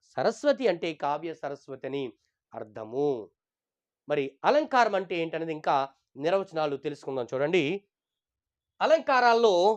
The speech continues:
అలం, అలం అనేటువంటి శబ్దానికి కృ అనేటువంటి ధాతువు చేరగా అలంకారం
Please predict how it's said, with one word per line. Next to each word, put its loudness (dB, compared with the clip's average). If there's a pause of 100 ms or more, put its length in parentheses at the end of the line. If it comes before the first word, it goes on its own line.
(1120)
అలం, 8 (880)
అలం 6 (180)
అనేటువంటి 0
శబ్దానికి 0 (1300)
కృ 2 (140)
అనేటువంటి 6 (140)
ధాతువు 2 (100)
చేరగా 2 (920)
అలంకారం 4